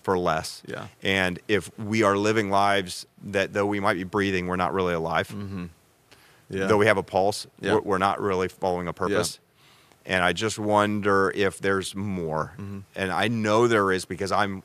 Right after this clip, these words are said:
Speaker 1: living in it,
Speaker 2: Yeah.
Speaker 1: but I don't think it's just for me. I think it's for every
Speaker 2: Yeah,
Speaker 1: person who
Speaker 2: absolutely.
Speaker 1: says, "I will follow Jesus."
Speaker 2: Yeah.
Speaker 1: And it, and it'll look different in their context.
Speaker 2: Mm-hmm. Yep.
Speaker 1: It'll look different than what God's called me to do, but it'll still be scary, and you'll
Speaker 2: Mm-hmm.
Speaker 1: still feel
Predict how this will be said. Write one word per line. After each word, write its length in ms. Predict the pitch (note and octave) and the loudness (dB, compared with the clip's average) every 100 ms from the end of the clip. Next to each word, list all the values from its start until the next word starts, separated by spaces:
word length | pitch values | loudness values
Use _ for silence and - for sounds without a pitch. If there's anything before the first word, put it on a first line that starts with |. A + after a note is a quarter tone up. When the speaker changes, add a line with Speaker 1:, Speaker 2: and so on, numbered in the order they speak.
| _ | _
Speaker 1:
living 480 | G2 G#2+ A#2+ G#2+ G2 | -6 0 2 2 0
in 100 | F#2 | -2
it, 140 | E2+ - - | -4 -6 -6
Speaker 2:
Yeah. 160 | F#2 | 0
Speaker 1:
but 80 | F2+ | 4
I 140 | F#2+ G#2 | 4 4
don't 180 | A2 | 2
think 160 | G#2+ F#2 | 0 -2
it's 80 | F2+ | -4
just 140 | F#2+ | -6
for 140 | - F2 | -6 -4
me. 180 | E2+ E2 | -4 -2
I 80 | F#2 | -2
think 200 | G#2+ F2+ | -2 -4
it's 80 | - | -6
for 100 | - | -2
every 240 | G2+ G2+ F#2 | 0 0 0
Speaker 2:
Yeah, 120 | F2+ | 0
Speaker 1:
person 300 | F2 - E2+ | 0 -4 -6
who 80 | G#2+ | -4
Speaker 2:
absolutely. 320 | F#2 F#2+ F2+ | -2 0 0
Speaker 1:
says, 120 | E2+ | 0
"I 120 | - E2+ | -4 -4
will 120 | D#2 | -4
follow 280 | - D#2+ D2 | -2 -4 -4
Jesus." 440 | D#2 D2+ D2+ D#2 | -8 -10 -8 -4
Speaker 2:
Yeah. 140 | E2 - - - - | -2 -4 -8 -14 -2
Speaker 1:
And 160 | F#2+ | 0
it, 100 | F#2+ - | 0 -2
and 160 | G#2 | -6
it'll 200 | G2 A2 F#2+ | -2 -2 0
look 240 | C3 - | -2 2
different 400 | B2 - A#2+ - | 2 2 -2 -2
in 140 | G#2 F#2 | -4 -2
their 160 | F#2+ | -4
context. 680 | - F#2+ F2 F2 C#2+ F#2+ - | -4 -4 -4 -4 -6 -8 -12
Speaker 2:
Mm-hmm. 80 | - | -4
Yep. 100 | G2+ | 2
Speaker 1:
It'll 160 | A2+ A2 | 2 4
look 240 | B2+ A2 | 0 4
different 320 | B2+ A2 G#2 | 2 2 0
than 140 | G2 G2 | -2 -4
what 120 | - | -2
God's 240 | G2+ F#2 | -2 -4
called 240 | - G#2+ F#2+ | -4 -6 -4
me 220 | G2 G#2 | -4 -4
to 80 | A2+ | -2
do, 280 | A#2+ C3+ B2+ - - - - | 2 2 0 -12 -20 -20 -2
but 320 | G2+ G#2 - | 6 6 6
it'll 240 | A2 G2+ F#2 | 2 2 2
still 240 | - A2 | -2 -2
be 120 | A#2 | -2
scary, 440 | A2+ - G2 F#2 F#2 - _ _ _ _ _ | -4 0 2 2 0 -10 _ _ _ _ _
and 120 | F#2+ | -4
you'll 100 | F#2 | -2
Speaker 2:
Mm-hmm. 40 | F2 | -2
Speaker 1:
still 160 | G#2+ F#2 | 0 0
feel 420 | - F#2+ F2+ | 0 0 0